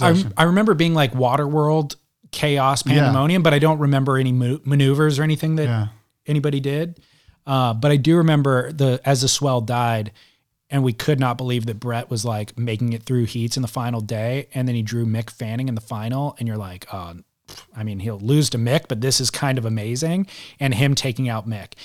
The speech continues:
Speaker 1: him getting the first right that he got, that, like, against the grain right,
Speaker 2: Yeah.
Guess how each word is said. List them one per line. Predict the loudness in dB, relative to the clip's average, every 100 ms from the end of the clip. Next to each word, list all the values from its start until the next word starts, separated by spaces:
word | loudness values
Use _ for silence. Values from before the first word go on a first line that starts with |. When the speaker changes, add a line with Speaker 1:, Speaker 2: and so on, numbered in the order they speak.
| -10
Speaker 1:
him | 0 2
getting | 4 4 2
the |
first | 0 0 0 0
right | -2 -2 -2
that | -4
he | 2
got, | 4 4 2
that, | -2
like, | 0
against | 0 0 2 0
the | -2
grain | 0 0 2
right, | 2 2 2 -2 -6
Speaker 2:
Yeah. | -2